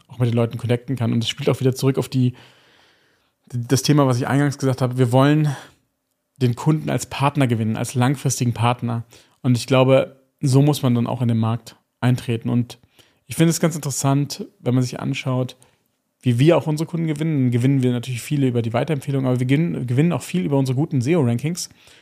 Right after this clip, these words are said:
Und da muss man einfach sagen, wir, wir machen ja auch viele andere Werbemaßnahmen, aber die über die seo-Rankings sind einfach die, die, auch wenn sie uns nicht kennen,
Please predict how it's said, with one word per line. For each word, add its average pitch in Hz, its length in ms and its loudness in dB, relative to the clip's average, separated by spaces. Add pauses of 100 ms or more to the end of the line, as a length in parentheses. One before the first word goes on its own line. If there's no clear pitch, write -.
(180)
Und 123 100 -2
da 127 60 6
muss 160 160 0
man 170 60 -2
einfach 139 140 -6
sagen, 147 360 -2 (920)
wir, 127 280 2 (200)
wir 135 160 0
machen 151 160 4
ja 156 80 2
auch - 40 -6
viele 147 220 2
andere 143 240 -2
Werbemaßnahmen, 123 720 -2
aber 127 140 -2
die 131 120 -2
über 160 120 0
die 131 80 -4
seo-Rankings 123 580 0
sind 151 200 0
einfach 135 280 -2
die, 143 380 -4 (960)
die, 135 100 2
auch - 160 -2
wenn 139 100 4
sie 135 80 0
uns 127 200 -2
nicht 170 260 0
kennen, 135 380 -2